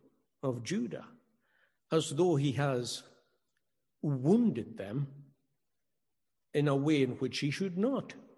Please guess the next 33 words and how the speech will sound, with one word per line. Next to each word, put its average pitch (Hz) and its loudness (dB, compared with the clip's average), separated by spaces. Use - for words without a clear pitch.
I'm 214 -2
not 151 -4
saying 131 2
that's 107 -6
true, 160 -2
of - -16
course 120 -2
it 127 -6
isn't, 180 -6
but - -8
that's 220 -8
the 262 -4
way 185 2
it 131 -6
seems. - -6
And 156 4
that 156 0
this 220 0
is 151 -2
compensating 117 -2
them 120 -4
for 139 -2
their 139 0
loss. 147 -2
Look, 165 0
you've 135 2
lost, 143 0
let's 139 -2
say, 139 -2
three 143 -2
or 135 -2
four 127 -4
harvests, 120 -6